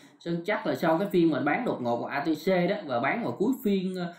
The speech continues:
trước cái giờ A T C tầm khoảng hai giờ mười lăm thì bắt đầu mới xuất hiện những cái lực bán mạnh ra. Ở cái phiên giảm năm mươi điểm, hơn năm mươi điểm hôm trước đó thì cũng nhiều nhà đầu tư, nhiều khách hàng cũng chưa bán kịp.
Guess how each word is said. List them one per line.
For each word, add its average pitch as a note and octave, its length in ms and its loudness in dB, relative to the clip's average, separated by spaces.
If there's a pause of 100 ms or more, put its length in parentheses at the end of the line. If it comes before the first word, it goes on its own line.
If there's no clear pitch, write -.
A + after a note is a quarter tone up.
(260)
trước D4 220 4
cái B3 80 2
giờ D3 100 4
A C#3 60 4
T D#3+ 140 0
C E3+ 220 0
tầm A#2+ 180 -2
khoảng D#3+ 160 -2
hai F#3 240 2
giờ D3+ 80 4
mười B2 160 0
lăm F3 260 2
thì D3 60 2
bắt - 160 -4
đầu B2+ 120 0
mới D#3 100 -2
xuất - 200 -6
hiện A2 160 -2
những C#3 100 -2
cái F#3+ 100 0
lực A#2 120 -4
bán G3+ 200 -2
mạnh C#3 220 -2
ra. E3+ 360 0
Ở C#3+ 160 -10
cái F3+ 160 -6
phiên E3 260 2 (320)
giảm - 240 -2
năm G3 140 2
mươi F3+ 120 4
điểm, D#3 240 0
hơn E3+ 180 2
năm E3 120 0
mươi E3 100 2
điểm - 160 -2
hôm F3+ 160 0
trước C4 200 0
đó C4 60 -6 (100)
thì A#2 120 -6
cũng G3 140 0
nhiều E3+ 180 6
nhà D#3 100 4
đầu D#3 180 0
tư, F#3 120 -2
nhiều D3+ 200 0
khách - 140 -14
hàng D3+ 240 0
cũng E3 120 0
chưa F3+ 180 0
bán G#3 200 -4
kịp. C3 180 -2